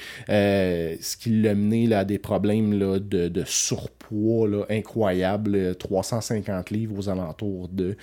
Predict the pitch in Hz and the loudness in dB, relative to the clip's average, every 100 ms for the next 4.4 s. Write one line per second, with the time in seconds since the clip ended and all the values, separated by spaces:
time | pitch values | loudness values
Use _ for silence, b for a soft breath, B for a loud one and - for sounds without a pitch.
0 | B B B - 104 98 98 92 90 85 | B B B -2 2 2 2 0 -2 -4
1 | 80 - _ _ _ _ _ _ - - | -8 -12 _ _ _ _ _ _ -20 -20
2 | - _ _ _ _ _ _ - 160 127 | -20 _ _ _ _ _ _ 6 8 8
3 | - - 135 117 104 101 - 120 123 120 | 4 2 4 4 2 0 -2 0 2 4
4 | 95 92 101 107 | 2 0 -2 -2